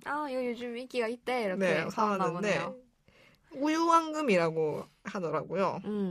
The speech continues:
Speaker 2: 그래서 약간 연유 플러스 우유 맛인데
Speaker 1: 네.
Speaker 2: 저는 그래서 저, 그 제가 오기 전에 이제 아빠랑 동생이랑 먹었는데 아빠가 먹다가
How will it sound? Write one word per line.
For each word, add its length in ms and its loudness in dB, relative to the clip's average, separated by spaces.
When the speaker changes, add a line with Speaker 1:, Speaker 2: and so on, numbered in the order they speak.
Speaker 2:
그래서 100 -4
약간 140 0
연유 360 4
플러스 360 0
우유 220 0
맛인데 640 -2
Speaker 1:
네. 200 -4
Speaker 2:
저는 320 -2
그래서 400 0
저, 400 2
그 160 -6
제가 260 4
오기 180 4
전에 220 2
이제 100 -2
아빠랑 460 4
동생이랑 340 0
먹었는데 440 2
아빠가 720 4
먹다가 800 4